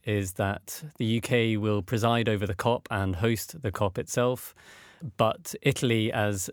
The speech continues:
a, a really close partner, will host the pre-cop, which is a formal convening of many ministers and other individuals, uh, ahead of the cop to address some of the key issues.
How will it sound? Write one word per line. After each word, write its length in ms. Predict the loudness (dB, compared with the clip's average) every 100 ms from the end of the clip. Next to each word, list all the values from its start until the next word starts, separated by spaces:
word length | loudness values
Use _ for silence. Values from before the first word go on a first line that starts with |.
| -6
a, 160 | -6
a 80 | -2
really 160 | 0 0
close 240 | 0 -2
partner, 420 | 0 -2 0 -2
will 420 | -2 0 2 0 0
host 400 | 0 -2 -4 -4
the 180 | -4 -2
pre-cop, 540 | 0 0 0 -4 -4 -18 -20 -16 -6
which 160 | -4
is 60 | -2
a 60 | -2
formal 600 | 2 4 4 4 2 -2 -2
convening 560 | 0 4 6 6 4 2
of 280 | 0 2
many 220 | 4 4 4
ministers 640 | 4 2 2 2 2 0
and 280 | 0 2 2
other 320 | 2 2 0 _
individuals, 680 | -2 0 2 2 0 0 -4 -8 -14 -4
uh, 80 | -2
ahead 220 | 2 4
of 100 | 4
the 100 | 0
cop 320 | 0 0 -2 -8 -20 -20 -10
to 300 | 0 2 2 0
address 320 | 2 2 2
some 180 | 2 0
of 100 | 0
the 80 | -2
key 240 | 0 0
issues. 520 | 0 -2 -2 -2 -6